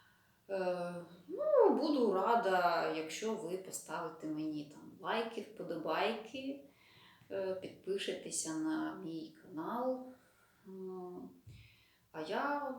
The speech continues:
на цьому з вами вже буду закруглятися і прощатися. Е, всім бажаю добра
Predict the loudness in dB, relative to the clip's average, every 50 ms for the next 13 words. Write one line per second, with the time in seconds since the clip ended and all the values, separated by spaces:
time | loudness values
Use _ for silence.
0 | -10 -10 -10 -10 -10 -8 -4 -2 -2 0 0 -2 -4 -6 -8 -8 -10 -10 -8 -6
1 | -4 -4 -2 -4 -4 -6 -8 -10 -10 -14 -14 -16 -20 -20 _ _ _ _ _ _
2 | _ _ _ _ _ -20 -18 -16 -14 -14 -14 -14 -14 -16 -16 -16 -14 -14 -14 -16
3 | -16 -20 _ _ _ _ _ _ _ _ _ _ _ _ _ _ _ _ _ _
4 | _ -12 -10 -8 -6 -4 -4 -4 -2 -2 -2 0 0 0 -2 -6 -8 -6 -6 -6
5 | -6 -8 -10 -10 -12 -14 -8 -4 -2 -2 -2 0 0 -2 -2 -2 -2 -2 -2 -2
6 | -2 -2 -2 -2 -2 -2 -4 -6 -8 -12 -16 -16 -18 -18 -14 -12 -10 -10 -8 -8
7 | -10 -8 -6 -6 -4 -4 -4 -4 -6 -6 -8 -8 -8 -8 -8 -6 -6 -6 -6 -8
8 | -10 -12 -14 -14 -16 -16 -12 -10 -10 -8 -6 -4 -4 -2 -2 -4 -6 -10 -14